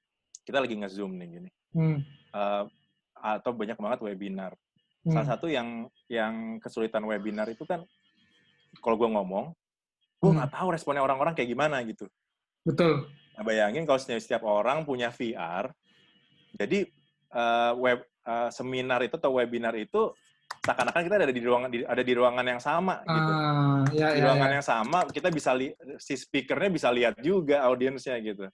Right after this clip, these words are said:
Speaker 1: Eh, gestur-gesturnya segala macam gitu.
Speaker 2: Hmm.
Speaker 1: Nah, hal itu juga yang menurut gua akan menarik banget dalam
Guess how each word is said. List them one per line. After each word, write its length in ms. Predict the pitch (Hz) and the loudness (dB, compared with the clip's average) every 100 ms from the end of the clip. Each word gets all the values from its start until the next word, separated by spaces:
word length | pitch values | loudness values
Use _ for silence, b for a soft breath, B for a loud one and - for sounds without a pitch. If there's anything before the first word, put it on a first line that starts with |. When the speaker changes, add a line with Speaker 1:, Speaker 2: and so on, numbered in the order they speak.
| _ _ _ _ _ _ - | _ _ _ _ _ _ -4
Speaker 1:
Eh, 120 | 107 | -2
gestur-gesturnya 800 | 104 110 - 113 110 110 139 143 | 0 -2 0 -2 0 0 0 -2
segala 240 | 127 113 110 | 0 2 2
macam 480 | 110 117 110 117 110 | 2 -2 -2 -4 -4
gitu. 240 | 104 98 _ _ _ _ - | -8 -12 _ _ _ _ -2
Speaker 2:
Hmm. 180 | 165 160 | 2 2
Speaker 1:
Nah, 80 | 104 | 2
hal 240 | 107 110 | 2 0
itu 80 | 110 | -2
juga 240 | 107 127 | -2 0
yang 240 | 156 123 120 | 2 0 -4
menurut 360 | 110 107 98 98 | -6 -6 -8 -8
gua 480 | 101 98 143 156 113 | -6 -2 0 0 -4
akan 200 | 104 107 | -6 -6
menarik 480 | 107 107 101 104 101 | -8 -6 -6 -6 -8
banget 400 | 101 92 87 120 - | -8 -8 -8 -10 -8
dalam 380 | 92 90 120 147 | -8 -4 -4 -6